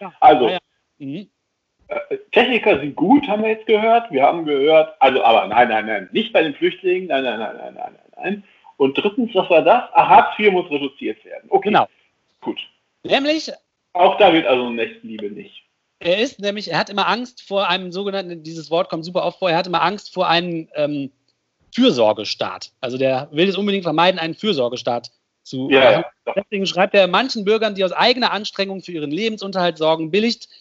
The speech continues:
Speaker 1: der Staat kaum mehr Nettolohn zu, als denen, die sich vom Staat subventionieren lassen.
Speaker 2: Und was hat
Speaker 1: Äh,
Speaker 2: das mit Christentum zu tun?
Speaker 1: ja, das heißt halt, dass der,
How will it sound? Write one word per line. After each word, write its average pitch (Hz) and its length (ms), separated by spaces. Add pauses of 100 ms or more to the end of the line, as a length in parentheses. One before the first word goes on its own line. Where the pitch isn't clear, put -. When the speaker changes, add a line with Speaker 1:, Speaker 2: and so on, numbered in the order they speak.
(120)
Speaker 1:
der 147 80
Staat 196 440
kaum 240 520
mehr 190 220
Nettolohn 160 500
zu, 196 180
als 165 220
denen, 220 360 (320)
die 190 100
sich 185 140
vom 180 140
Staat 165 380
subventionieren 180 1000
lassen. 101 320 (400)
Speaker 2:
Und 120 180
was 131 160
hat 139 120
Speaker 1:
Äh, 147 40
Speaker 2:
das 139 160
mit - 160
Christentum 180 520
zu 175 80
tun? 196 500 (160)
Speaker 1:
ja, 160 120
das 165 160
heißt 202 320
halt, 208 200
dass 196 160
der, 170 280